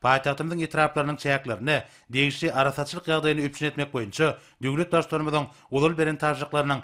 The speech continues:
ýerine ýetirilişi barada hasabat berdi. Şeýle hem Aşgabatda gurulşyga alnyp balýan desgalardaky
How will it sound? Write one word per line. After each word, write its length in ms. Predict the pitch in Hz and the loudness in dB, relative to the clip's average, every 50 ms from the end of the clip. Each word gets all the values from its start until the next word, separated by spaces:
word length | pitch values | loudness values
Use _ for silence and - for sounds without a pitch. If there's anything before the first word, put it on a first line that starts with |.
| - - _ - | -8 -16 _ -4
ýerine 280 | 123 139 135 123 151 160 160 | -2 0 0 0 0 -2 -2
ýetirilişi 300 | - 151 143 135 - 147 | -2 -4 -6 -2 2 4
barada 400 | 143 143 131 120 131 139 135 - | 4 4 4 2 0 -2 -2 0
hasabat 360 | 147 147 131 120 135 135 - | 0 0 0 0 0 0 0
berdi. 380 | 143 143 131 139 131 101 - - _ _ _ _ _ _ _ _ _ | 0 0 2 0 0 0 -2 -8 _ _ _ _ _ _ _ _ _
Şeýle 300 | - - 131 131 139 139 | -4 -2 0 0 0 0
hem 200 | 135 151 143 139 139 - - - - | 0 -2 -2 -4 -6 -12 -16 -6 -4
Aşgabatda 680 | 131 131 - - 143 143 143 143 143 - 160 156 143 127 | -4 -2 0 2 4 4 4 4 4 2 2 2 2 2
gurulşyga 340 | 139 139 135 127 - 151 170 | 0 -2 -2 -2 0 2 2
alnyp 220 | 165 160 151 - | 2 2 0 0
balýan 300 | 160 151 151 151 151 147 | 0 2 2 2 0 0
desgalardaky 720 | 147 143 143 - 147 147 143 139 135 143 139 - 147 139 | -2 -2 0 0 2 2 2 2 2 2 2 2 2 0